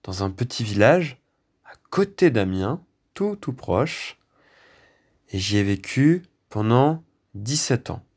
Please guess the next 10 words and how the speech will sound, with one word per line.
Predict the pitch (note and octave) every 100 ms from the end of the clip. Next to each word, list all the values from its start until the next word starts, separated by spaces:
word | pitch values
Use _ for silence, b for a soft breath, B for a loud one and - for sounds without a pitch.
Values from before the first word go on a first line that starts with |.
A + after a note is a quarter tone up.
| _ _ _ _ _ _ _ _ _ -
Ensuite, | - D3 B2+
je |
suis | G#2+ G#2+
parti | G#2 G2+ - -
à | F#2 F2
Lille | F2+ A#2+ E3+ - _ _ _
pendant | - F2+ F2
deux | E2+ F2 E2+ F2
ans. | G2 E3+ - _ _ _ _ _ _ _
Et | - D#3 G3+